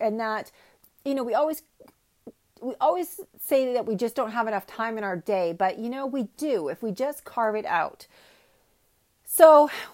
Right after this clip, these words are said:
I, body image to me is just more than just the outside my body now.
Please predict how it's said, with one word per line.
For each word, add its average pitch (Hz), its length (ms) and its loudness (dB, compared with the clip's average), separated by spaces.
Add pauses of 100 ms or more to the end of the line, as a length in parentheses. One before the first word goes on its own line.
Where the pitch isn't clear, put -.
(280)
I, 226 260 -2 (1500)
body 370 260 -2
image 339 260 -6
to - 120 -6
me 240 280 -4
is 190 200 -4
just 208 240 -6
more 214 380 0
than 208 220 -4
just 190 320 -2
the 196 120 -2
outside 185 340 -4
my 175 140 -8
body 160 360 -4
now. 143 340 -12